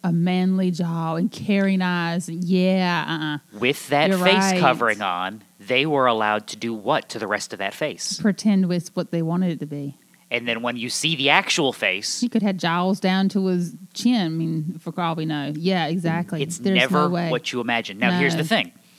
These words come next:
Speaker 1: Oh, you're so right. Yes, I, I agree. I agree completely. The ima-, I forgot about the whole imagination. You fill in what you think is beautiful.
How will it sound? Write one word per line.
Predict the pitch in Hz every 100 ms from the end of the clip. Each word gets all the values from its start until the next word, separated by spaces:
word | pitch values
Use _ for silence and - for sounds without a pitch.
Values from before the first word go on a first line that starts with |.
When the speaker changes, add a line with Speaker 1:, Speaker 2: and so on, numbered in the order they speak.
| -
Speaker 1:
Oh, | 196 202 185
you're | 165
so | - 175
right. | 160 156 151 147 - - - 160 -
Yes, | 202 185 190 175 -
I, | 247 247
I | 240
agree. | 277 240 277 349 220 -
I | 190
agree | 208 220 254
completely. | 247 262 214
The | 196
ima-, | 196 196 196
I | 196
forgot | - 214 202 202
about | 190 175
the | 196
whole | 190
imagination. | 185 175 175 180 196 - 180 180
You | 185 247 262
fill | 240 220
in | 202 196 190
what | 185
you | 214
think | 190 175 175
is | 180
beautiful. | 165 180 240 285 - 151